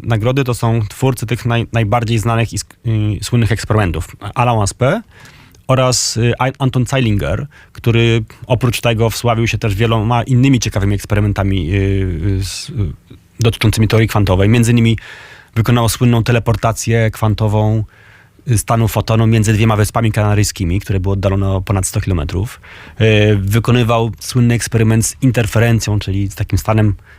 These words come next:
w którym obiekt znajduje się w dwóch miejscach naraz. Y, ten obiekt był bardzo duży, bo to były fulereny, takie cząsteczki składające się z sześćdziesięciu atomów węgla, więc to już całkiem sp-, spore bydle.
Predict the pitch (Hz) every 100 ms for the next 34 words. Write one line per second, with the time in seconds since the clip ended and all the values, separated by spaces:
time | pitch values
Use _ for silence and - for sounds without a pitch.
0 | - - - - - 110 107 113 - _
1 | - - 120 117 107 117 117 110 104 127
2 | - 120 - 110 110 104 95 143 - _
3 | - - 101 101 101 - _ - 120 123
4 | 127 117 127 120 127 117 85 82 87 95
5 | 101 101 - 113 110 107 92 101 107 110
6 | 113 104 - 110 - 107 - 101 107 104
7 | 101 98 - 107 104 117 104 104 107 104
8 | 98 98 92 95 131 - - - - 101
9 | 92 101 98 113 104 101 92 - - -
10 | 107 101 98 92 143